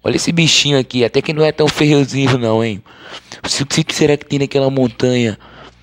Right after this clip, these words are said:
E o mais chato, não tem celular aqui.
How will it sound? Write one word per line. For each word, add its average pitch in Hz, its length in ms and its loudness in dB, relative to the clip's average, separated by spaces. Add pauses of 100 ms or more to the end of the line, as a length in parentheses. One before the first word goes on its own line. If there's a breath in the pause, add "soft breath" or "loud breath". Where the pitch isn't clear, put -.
(200 loud breath)
E 135 100 4
o 139 60 4
mais 135 280 0
chato, 127 540 0 (300 loud breath)
não 147 220 0
tem 156 240 -2
celular 147 560 0
aqui. 156 380 -4